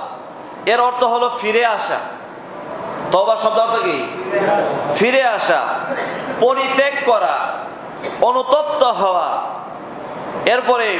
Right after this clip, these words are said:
প্রত্যাবর্তন করা, ত্যাগ করা, অনুশোচনা করা, এমনকি আল্লাহ রব্বুল আলামিনের দরবারে ক্ষমা প্রার্থনা করা। বলেন না সুবহানাল্লাহ? এটা হলো তওবার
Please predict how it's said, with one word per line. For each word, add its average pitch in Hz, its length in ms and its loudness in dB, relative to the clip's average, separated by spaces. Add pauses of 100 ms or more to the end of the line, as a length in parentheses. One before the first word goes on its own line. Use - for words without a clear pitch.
(180)
প্রত্যাবর্তন 269 840 4
করা, 214 420 2 (760)
ত্যাগ 294 320 4
করা, 196 380 2 (640)
অনুশোচনা 277 720 4
করা, 220 380 2 (680)
এমনকি 240 720 0 (400)
আল্লাহ 226 300 4
রব্বুল 226 300 2
আলামিনের 233 520 0
দরবারে 202 560 2 (1080)
ক্ষমা 214 340 4
প্রার্থনা 202 520 2
করা। 160 240 2
বলেন 151 220 0
না 147 80 -4
সুবহানাল্লাহ? 151 720 0 (1040)
এটা 175 200 2
হলো 180 260 2
তওবার 175 300 2